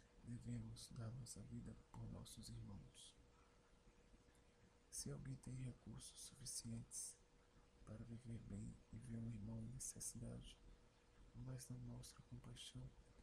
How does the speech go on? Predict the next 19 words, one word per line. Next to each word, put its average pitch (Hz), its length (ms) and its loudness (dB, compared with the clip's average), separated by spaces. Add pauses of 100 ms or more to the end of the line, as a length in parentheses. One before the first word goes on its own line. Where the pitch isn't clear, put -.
(580)
como - 340 -12
pode - 420 -6
estar - 380 -2
nele - 260 -10
o - 60 -12
amor - 280 -10
de - 100 -10
Deus? - 520 -8 (880)
Filhinhos, 127 840 2 (560)
não 135 300 4
nos 135 380 4
limitemos 120 840 4
a 113 80 2
dizer 117 440 0 (720)
que - 140 0
amamos 113 520 4
uns 117 200 2
aos 110 260 0
outros. - 580 0